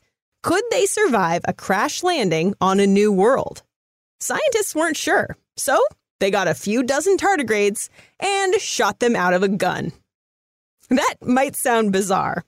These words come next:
but there are actually good reasons to learn what kind of impacts a tardigrade can survive.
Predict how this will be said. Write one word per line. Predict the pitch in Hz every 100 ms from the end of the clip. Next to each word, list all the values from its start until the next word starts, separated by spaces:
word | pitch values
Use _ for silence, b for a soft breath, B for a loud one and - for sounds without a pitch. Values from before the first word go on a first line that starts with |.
| -
but | 262
there | 339
are | 330
actually | 370 - 427 285
good | 226 233
reasons | 185 226 233 147 160 -
to | 208
learn | 185 196 196 196
what | 214
kind | - 226 226
of | 196
impacts | 190 240 202 170 - 190
a |
tardigrade | 190 208 208 180 180 175
can | 196 180
survive. | 180 180 277 170 -